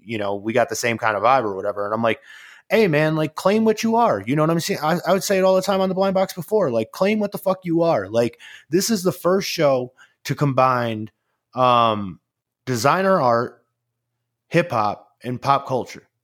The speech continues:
That's it. That's it. It, like, I, I haven't seen one other. Like, you can tell me that there's, um, another crypto show that talks to, or that, that's a crypto hip hop show. But if you don't have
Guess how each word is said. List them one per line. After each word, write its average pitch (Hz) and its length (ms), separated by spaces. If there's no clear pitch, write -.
That's 175 220
it. 233 280
That's 190 220
it. 277 280
It, 135 340
like, 170 240
I, 196 180
I 214 200
haven't 214 220
seen 208 280
one 190 220
other. 143 320
Like, 120 180
you 196 120
can 220 120
tell 202 260
me 180 180
that 151 180
there's, 151 400
um, 139 360
another 147 400
crypto 165 480
show 156 460
that 127 160
talks 143 400
to, 139 220
or 135 160
that, 123 300
that's 123 160
a 117 80
crypto 165 400
hip 123 180
hop 160 220
show. 170 400
But 139 360
if 127 200
you 190 140
don't 214 260
have 156 580